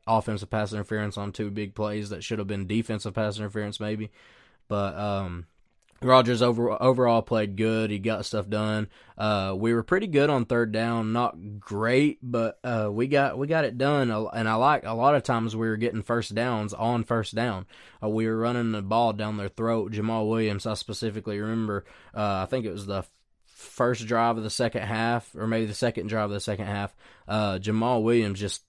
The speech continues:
it was like three straight runs of ten plus yards. Like, we were just driving it down their throats.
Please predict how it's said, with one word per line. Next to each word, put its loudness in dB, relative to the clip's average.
it -2
was -4
like -4
three 2
straight 0
runs 0
of -6
ten -2
plus -4
yards. -2
Like, -4
we -2
were 0
just -4
driving 0
it -6
down -2
their -6
throats. -6